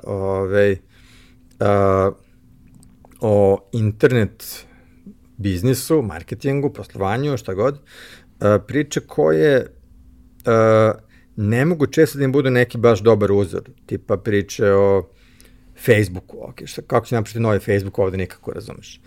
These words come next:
A, sve te neke priče o startupima koji su se prodali, a,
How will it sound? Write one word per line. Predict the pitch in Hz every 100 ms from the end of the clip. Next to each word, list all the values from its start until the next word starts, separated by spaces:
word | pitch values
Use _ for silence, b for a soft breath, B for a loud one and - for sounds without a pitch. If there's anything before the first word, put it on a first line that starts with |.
| b b b -
A, | 107 98 98 90 _ _ b b b
sve | - 139 131
te | 147
neke | 143 131
priče | - 135 123 - 123 110 107 107 101
o | - 104 101 101 101 -
startupima | - - 117 95 - 117 - 113 113 107 107 104
koji | - 95 101
su | - - 107 101 98 95 - b b b b
se | - -
prodali, | 123 113 107 117 110 110 110 107 101 b b -
a, | - 90 90 90 87 87 87 87